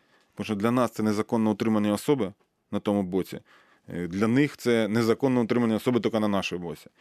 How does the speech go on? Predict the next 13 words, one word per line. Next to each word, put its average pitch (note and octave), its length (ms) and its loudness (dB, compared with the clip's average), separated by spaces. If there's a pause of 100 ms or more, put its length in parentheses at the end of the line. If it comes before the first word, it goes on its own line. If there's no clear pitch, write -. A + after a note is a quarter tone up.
(240)
Поки B2 220 -2
що A2+ 140 -6
питання A2 360 0
буде G#2+ 240 0
політизовано, A2 800 0
поки G#2 240 -6
буде G#2 240 0
такий G2+ 340 -2
широкий G#2 680 -2
ін-, A2 300 -6
резонанс A2+ 540 -2
інформаційний, G2+ 720 0 (680)
е, E2+ 280 -4